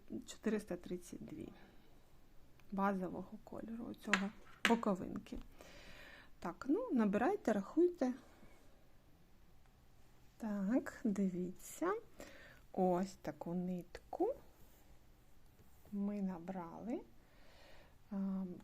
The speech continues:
базового кольору, оцю боковинку браслетика. У мене вона ось таким логотипом, бачите, от воно, ось це от я набрала,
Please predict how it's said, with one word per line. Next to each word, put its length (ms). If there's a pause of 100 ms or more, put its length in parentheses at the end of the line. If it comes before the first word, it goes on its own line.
(1200)
базового 840
кольору, 640
оцю 360
боковинку 920 (880)
браслетика. 800 (560)
У 60
мене 320
вона 260
ось 160
таким 280
логотипом, 640
бачите, 480 (100)
от 160
воно, 320 (1120)
ось 100
це 380
от 320 (960)
я 160
набрала, 540